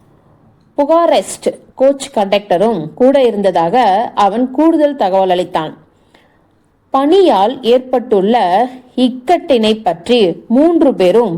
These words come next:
பேசியிருக்கின்றார்கள். பத்து நிமிடம் போல இவர்கள் பேசிக்கொண்டிருந்த சமயத்தில்தான் ஏதோ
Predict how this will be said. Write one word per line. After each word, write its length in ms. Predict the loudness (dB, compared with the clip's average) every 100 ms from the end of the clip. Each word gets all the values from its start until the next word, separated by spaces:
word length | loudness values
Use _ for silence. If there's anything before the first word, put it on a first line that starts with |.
| -2
பேசியிருக்கின்றார்கள். 920 | 0 0 0 0 -2 -2 -2 0 -2 -6 -20 _ _ _ _ -2
பத்து 440 | -2 -2 -2 0
நிமிடம் 360 | 2 4 2 2
போல 220 | 0 2 2 2 0 -4
இவர்கள் 500 | -2 2 2 0 -2
பேசிக்கொண்டிருந்த 920 | 2 0 2 -2 -2 0 0 0 0 0 2 0 -4 -6
சமயத்தில்தான் 920 | -2 0 0 0 0 0 0 0 -2 -8 -16 _ _ -2
ஏதோ 460 | 2 2 4 2